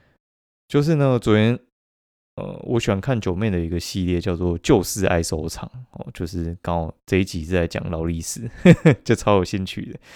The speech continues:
他就是访问一个叫老黄的，就是皇帝的皇，老黄，就是他专门收劳力士的一个收藏家。然后呢，<laughs> 我觉得他里面有一句话超有趣，他说呢，就是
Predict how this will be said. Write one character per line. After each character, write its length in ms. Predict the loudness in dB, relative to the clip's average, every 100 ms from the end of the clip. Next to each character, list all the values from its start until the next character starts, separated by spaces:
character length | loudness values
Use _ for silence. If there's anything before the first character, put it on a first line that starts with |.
| -20 -8
他 80 | 2
就 60 | 4
是 140 | 4
访 240 | 4 0 0
问 140 | 0
一 60 | 2
个 140 | 0
叫 200 | 2 2
老 240 | 2 -2
黄 340 | -2 -4 -6 -10
的， 120 | -10
就 160 | -6 -4
是 180 | -4
皇 220 | -6 -6 -4
帝 160 | -4
的 60 | -6
皇， 240 | -8 -10
老 200 | -6 -4
黄， 240 | -4 -6 -8
就 140 | -6
是 200 | -6 -6
他 200 | -6 -4
专 220 | -2 0 0
门 180 | -2
收 240 | -6 -2 0
劳 160 | -2
力 160 | -4 -6
士 240 | -8 -8
的 160 | -6 -6
一 100 | -8
个 260 | -10 -10 -10 -18 -20 -20 -20 -20 _ _
收 180 | 0 2
藏 200 | 2 -2
家。 320 | -4 -4 -4 -12 _ _ _ _ _ _ _
然 140 | 0
后 200 | 4 4
呢， 120 | 4 0 -2 -6 -8 -14 -6 -2
<laughs> 600 | 2 2 0 -14 -10 0
我 80 | 4
觉 100 | 8
得 80 | 10
他 60 |
里 40 | 8
面 160 | 6
有 100 | 4
一 60 | 2
句 200 | 0 -2
话 180 | 0 -2
超 200 | -2 -2
有 100 | -2
趣， 320 | -10 -14 -16 -18 -20 -20 -18 -8
他 80 | -2
说 220 | 0 0
呢， 260 | -2 -4 -4
就 140 | -6
是 260 | -4 -4